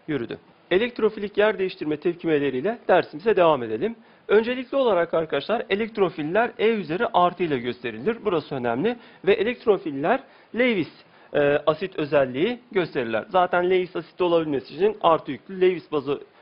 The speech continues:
özelliği gösterebilmesi için de eksi yüklü olması gerekiyordu. Elektrofil elektron seven anlamına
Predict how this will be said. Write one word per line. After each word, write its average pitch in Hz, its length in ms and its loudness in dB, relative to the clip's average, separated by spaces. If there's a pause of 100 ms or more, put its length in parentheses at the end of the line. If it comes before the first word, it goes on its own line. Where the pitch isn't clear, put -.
özelliği 143 400 2
gösterebilmesi 135 720 -4
için 123 220 -6
de 226 60 2
eksi 180 400 -2
yüklü 123 220 -6
olması 117 380 -2
gerekiyordu. 120 580 -2 (500)
Elektrofil 269 680 0 (140)
elektron 247 540 0
seven 226 480 0
anlamına 123 640 0